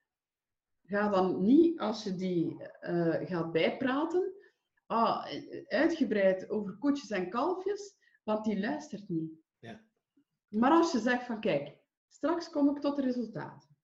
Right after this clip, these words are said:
Speaker 1: Ik ga u eigenlijk heel veel, ik ga u cijfers geven, ik ga u zeggen hoeveel dat gekost heeft. Ik ga even eerst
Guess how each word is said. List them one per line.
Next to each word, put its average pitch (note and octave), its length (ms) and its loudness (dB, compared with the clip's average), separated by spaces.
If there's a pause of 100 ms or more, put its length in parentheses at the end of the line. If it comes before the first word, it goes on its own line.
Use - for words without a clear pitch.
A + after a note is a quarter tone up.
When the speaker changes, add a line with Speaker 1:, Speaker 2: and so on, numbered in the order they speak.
(140)
Speaker 1:
Ik G#3 200 -18
ga F3+ 240 -2
u E3 120 0
eigenlijk G3+ 420 -6
heel A3 280 2
veel, G3 120 -2
ik A3+ 160 -10
ga E3 160 -4
u D3 100 -4
cijfers D4+ 560 0
geven, C#4+ 220 2
ik - 60 -12
ga F#3 140 -4
u D#3+ 120 2
zeggen F#3 260 -2
hoeveel E3+ 200 0
dat D#3 160 -4
gekost C#4 440 -6
heeft. F#3+ 260 -2
Ik - 240 -18
ga B3+ 300 -2
even C4+ 280 2
eerst C#4+ 240 -4